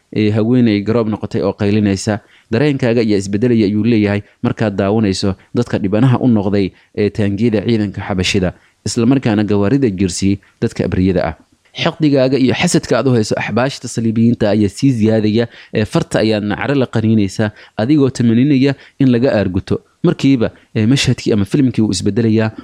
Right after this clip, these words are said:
waxaadna ka arkaysaa cadasaadka ama kaamirooyinka mu'asasada Al-Kataa'ib, halkaas oo lagu xasuuqayo ciidanka Ethiopia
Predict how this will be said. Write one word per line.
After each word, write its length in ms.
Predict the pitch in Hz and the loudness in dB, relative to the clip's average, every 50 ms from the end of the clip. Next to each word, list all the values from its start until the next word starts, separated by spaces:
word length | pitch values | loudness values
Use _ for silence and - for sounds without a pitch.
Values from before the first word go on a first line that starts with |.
| - _ | -10 _
waxaadna 340 | - 110 - 113 110 107 107 | -8 -6 -4 -4 -2 -4 -2
ka 140 | - 147 127 | -2 -2 -2
arkaysaa 420 | 131 - - 101 95 - - 80 | -2 0 -2 -2 -2 -2 -4 -4
cadasaadka 580 | 92 101 95 95 - 135 123 110 - - - - | -4 -4 -8 -6 -4 -4 -4 -4 -2 -6 -4 -2
ama 160 | 104 98 92 | -2 -4 -2
kaamirooyinka 540 | - 104 95 95 101 113 127 117 104 - 95 | -2 -2 -2 0 2 2 0 0 -2 -4 -6
mu'asasada 400 | 92 - - - - - 104 92 | -4 -4 -6 -6 -4 -2 -2 -2
Al-Kataa'ib, 480 | 90 - 95 - - 101 101 98 92 - - - - _ _ | -2 -4 -6 -4 -2 -2 0 0 -2 -4 -10 -20 -20 _ _
halkaas 380 | - 113 113 - 107 107 - | -6 -4 -2 -2 -4 -4 -2
oo 80 | - 107 | 0 0
lagu 160 | 98 98 104 | 0 0 0
xasuuqayo 540 | - - 110 - 113 107 - - 98 98 95 - | -2 -4 -4 0 0 0 0 0 -2 -2 -2 0
ciidanka 340 | - 135 143 139 120 110 117 | 0 2 2 2 2 2 0
Ethiopia 440 | 90 104 - 120 107 95 98 101 | -2 0 0 -2 0 2 0 -2